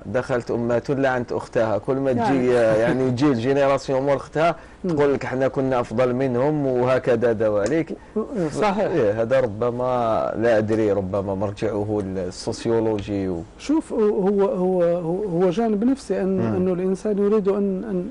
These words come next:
Speaker 2: أن، أن يفتخر ب-، ب-،
Speaker 1: مم.
Speaker 2: ب-، بتاريخه، يعني،
Speaker 1: بإنجازاته.
Speaker 2: بإنجازاته، وهو يرى بأنه
Speaker 1: مم.
Speaker 2: ما أنجزه في ظرف معين
Speaker 1: مم.
Speaker 2: يفوق ما يتم إنجازه، لأن الظرف فاختلف.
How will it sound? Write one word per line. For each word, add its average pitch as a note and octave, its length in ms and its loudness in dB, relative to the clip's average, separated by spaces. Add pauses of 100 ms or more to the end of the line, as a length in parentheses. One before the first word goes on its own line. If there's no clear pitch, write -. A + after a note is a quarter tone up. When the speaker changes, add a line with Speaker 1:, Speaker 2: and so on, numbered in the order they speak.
(120)
Speaker 2:
أن، F3+ 160 -2 (220)
أن F3 140 2
يفتخر G#3 520 -2
ب-، F3 80 -2
ب-، E3+ 420 0
Speaker 1:
مم. E3 120 0
Speaker 2:
ب-، D#3+ 240 -6
بتاريخه، F#3+ 580 0
يعني، C3+ 220 -2
Speaker 1:
بإنجازاته. A2+ 840 2 (240)
Speaker 2:
بإنجازاته، F3+ 760 2
وهو A#3 400 2
يرى A3 340 4
بأنه G#3 380 0
Speaker 1:
مم. G3 260 -2
Speaker 2:
ما A3+ 300 2
أنجزه F#3+ 500 2
في F#3+ 160 0
ظرف F#3+ 220 0 (100)
معين G3 480 2
Speaker 1:
مم. A#3+ 100 0 (600)
Speaker 2:
يفوق A#3+ 440 2
ما A3 160 2
يتم G#3+ 340 0
إنجازه، G#3 580 2
لأن G#3+ 260 2
الظرف G#3 360 0
فاختلف. G#3+ 1080 -2